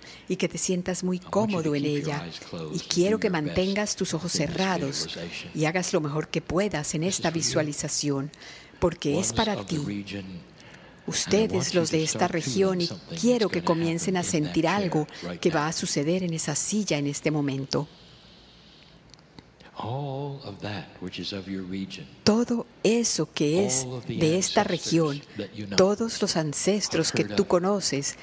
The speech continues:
Speaker 2: or you
Speaker 1: de los
Speaker 2: don't
Speaker 1: que
Speaker 2: know.
Speaker 1: has escuchado o los que no conoces,
Speaker 2: All of those who you've
Speaker 1: todos
Speaker 2: celebrated
Speaker 1: esos a quienes has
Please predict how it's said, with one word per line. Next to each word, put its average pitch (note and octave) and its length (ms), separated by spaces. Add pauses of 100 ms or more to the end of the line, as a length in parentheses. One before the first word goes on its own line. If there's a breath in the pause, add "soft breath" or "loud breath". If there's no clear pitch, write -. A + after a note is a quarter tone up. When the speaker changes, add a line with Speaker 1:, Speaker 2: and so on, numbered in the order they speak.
Speaker 2:
or G#2+ 100
you G#2 80
Speaker 1:
de F3 80
los E3+ 140
Speaker 2:
don't - 80
Speaker 1:
que F3 60
Speaker 2:
know. D#3 80
Speaker 1:
has D#3+ 100
escuchado F3 760 (300 loud breath)
o E3 80
los E3+ 180
que D#3 120
no D#3+ 100
conoces, D#3+ 800 (220)
Speaker 2:
All C#3+ 340
of B2 120
those B2 460
who G2 100
you've F#2+ 120
Speaker 1:
todos A3 460
Speaker 2:
celebrated F#3+ 320
Speaker 1:
esos D#3+ 440
a E3+ 80
quienes E3 380
has D#3+ 100